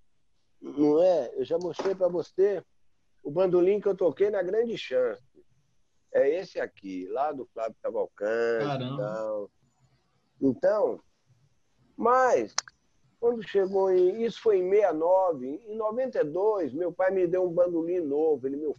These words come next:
Speaker 1: filho, esse aqui é da marca do bandolim de Jacó." O mesmo luthier,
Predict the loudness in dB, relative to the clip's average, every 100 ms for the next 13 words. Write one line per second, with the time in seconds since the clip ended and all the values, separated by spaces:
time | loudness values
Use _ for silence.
0 | -6 -4 -2 -4 -6 -8 -8 -10 -4 -4
1 | -4 -8 -6 -4 -4 -4 -2 -2 -2 -2
2 | -4 -2 -2 -2 -2 -2 -2 -4 _ _
3 | _ -20 -20 -20 _ _ -4 0 4 4
4 | 2 2 -2 -4 -6 -4 -2 -2 -4